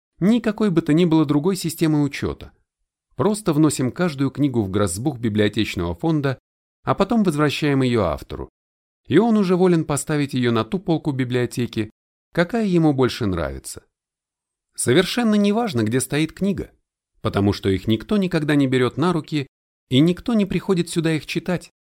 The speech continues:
Не такая у нас библиотека. У нас другая библиотека. «Мне очень понравилось ваше печенье», сказала старушка, доедая последнее.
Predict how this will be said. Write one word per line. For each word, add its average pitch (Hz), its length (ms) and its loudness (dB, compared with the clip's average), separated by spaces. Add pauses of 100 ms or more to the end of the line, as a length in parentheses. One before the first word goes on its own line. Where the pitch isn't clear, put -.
(320)
Не 165 220 8
такая 185 360 0
у 190 80 2
нас 185 180 2
библиотека. 151 720 -2 (500)
У 78 120 -6
нас 85 420 -4 (320)
другая 151 460 -2
библиотека. 80 720 -8 (1040)
«Мне 165 440 0
очень 180 380 2
понравилось 170 800 0
ваше 151 300 -2
печенье», 160 760 0 (540)
сказала 90 440 0
старушка, - 600 -6 (220)
доедая 135 460 2
последнее. 64 760 -8